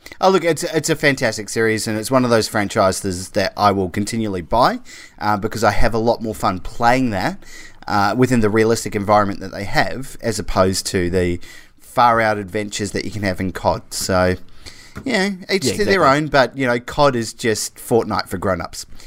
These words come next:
Speaker 1: Um, <laughs> now that I've pissed off everybody else, uh, moving on. Duty, have you got some news for us this week?
Speaker 2: I do, of course. Uh, it being Halloween, we've gotten, um, the Halloween event for Overwatch, which is,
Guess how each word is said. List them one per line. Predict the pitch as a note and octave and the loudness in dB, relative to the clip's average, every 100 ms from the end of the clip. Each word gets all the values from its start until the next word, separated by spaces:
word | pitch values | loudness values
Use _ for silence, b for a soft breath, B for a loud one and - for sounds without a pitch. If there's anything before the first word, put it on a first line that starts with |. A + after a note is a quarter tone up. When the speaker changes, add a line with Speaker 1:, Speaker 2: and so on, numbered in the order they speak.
| B B B B B | B B B B B
Speaker 1:
Um, | D#3 E3+ F3 E3+ F3 | -2 -2 -2 -4 0
<laughs> | F3+ - - - F3 D#3+ - - - - - - - - | -2 0 -6 -2 -4 -4 -8 -8 -10 -14 -18 -20 -20 0
now | G3 G#3+ | 6 6
that | F3+ | 6
I've | E3 | 2
pissed | F3+ F3 | 2 2
off | D#3 | 2
everybody | D#3+ D3 C#3+ D#3+ | 0 0 0 4
else, | D#3 D3+ - D#3+ | 4 2 -4 2
uh, | D3+ D3 | 2 2
moving | D3+ E3+ D#3+ D3+ | 0 -2 0 2
on. | D3 D3 D3 | 2 2 0
Duty, | C#3+ F#3 | 4 4
have | F3+ | 4
you | F#3 | 2
got | F3+ | 0
some | E3+ | -2
news | D#3 C#3 | 0 0
for | - B2+ | 2 0
us | G#2 - | 0 -2
this | G#2 | -4
week? | G2+ - - B B B _ - | -4 -6 -12 B B B _ -2
Speaker 2:
I | |
do, | D3+ F3 | 4 6
of | D3+ | 6
course. | - C#3+ - | 4 0 0
Uh, | C#3 A#2+ | 2 2
it | B2 - | 2 4
being | B2 A#2 A#2 A2+ | 4 4 0 0
Halloween, | - B2 A2+ G#2+ A2 G#2+ | 0 4 6 6 4 2
we've | G#2 G2+ - | 2 0 2
gotten, | A2 G#2 A2 G#2 G2+ | 2 2 0 0 2
um, | G2+ G2 F#2+ F#2+ F#2+ F#2+ E2 | 2 4 4 2 0 -4 0
the | A2 G2 F2 | 2 2 2
Halloween | A#2 A2+ G#2 G2 | 2 4 4 2
event | F#2+ E2+ | 0 -2
for | - | 2
Overwatch, | A#2 A2 G2+ F#2+ | 4 6 4 2
which | - D#2 - | -4 -8 -10
is, | C2+ | -12